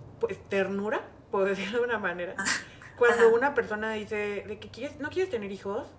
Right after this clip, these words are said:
Speaker 1: "No". "¿Y quién te va a cuidar de grande?".
Speaker 2: Ujú.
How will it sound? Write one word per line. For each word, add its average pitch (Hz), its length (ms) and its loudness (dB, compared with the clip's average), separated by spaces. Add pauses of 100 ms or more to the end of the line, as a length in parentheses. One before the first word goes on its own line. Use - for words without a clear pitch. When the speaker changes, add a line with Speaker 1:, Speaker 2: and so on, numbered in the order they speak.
Speaker 1:
"No". 247 420 -4
"¿Y 220 100 -16
quién 262 180 -8
te 277 80 -6
va 285 60 0
a 269 40 -2
cuidar 262 260 -4
de 247 120 -4
grande?". 226 400 -8 (840)
Speaker 2:
Ujú. 220 400 -6